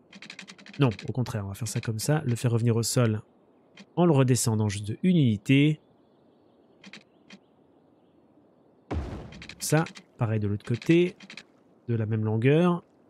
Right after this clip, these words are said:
Et voilà. On a un pont tranquille qui va bien s'intégrer. Maintenant, ce qu'il faut, c'est venir récupérer là. Je pourrais venir à quarante-cinq degrés ou alors je pourrais venir carrément comme ça et faire une courbe.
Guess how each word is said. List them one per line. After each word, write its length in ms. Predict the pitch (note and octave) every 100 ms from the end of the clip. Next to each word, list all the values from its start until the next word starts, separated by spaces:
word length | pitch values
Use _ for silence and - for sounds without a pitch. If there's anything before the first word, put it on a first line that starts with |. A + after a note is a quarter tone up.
| - - _ - - - - - - - - - _ _ _ -
Et 120 | A#3
voilà. 260 | C#3 F#2+ - - _ _ _ _ _ _ _ _ _ -
On 60 |
a 40 | B2
un 120 | C3+
pont 320 | - F3 F3 - _ _ _ _ _
tranquille 540 | - B3 - F#3 F#3
qui 100 | F#3+
va 80 | C#3+
bien 140 | C3+ D#3+
s'intégrer. 640 | D3 D3+ C3 B2+ C#3+ F#3 _ - - - -
Maintenant, 160 | - C#3+
ce 80 | -
qu'il 120 | C#3+
faut, 160 | F#3
c'est 160 | E3+ C#3
venir 320 | B2+ F3 A3+
récupérer 500 | F#3 D#3+ D#3+ D#3+ C#3+
là. 240 | C#3 C3 F3 - - -
Je 80 | -
pourrais 160 | - G3+
venir 160 | B3+
à 60 | A#3
quarante-cinq 440 | G#3+ G3 F#3 F#3+
degrés 380 | F3+ E3 D3+ B3+
ou 100 | F3+
alors 140 | F#3 A3+
je 80 |
pourrais 180 | - E3
venir 180 | F3 G3+
carrément 360 | D#3 C#3+ F3+ F#3+
comme 200 | C#3+ B2+
ça 300 | - C3 F3
et 60 |
faire 180 | - C3+
une 80 | B2+
courbe. 420 | - F#3+ D3 G#2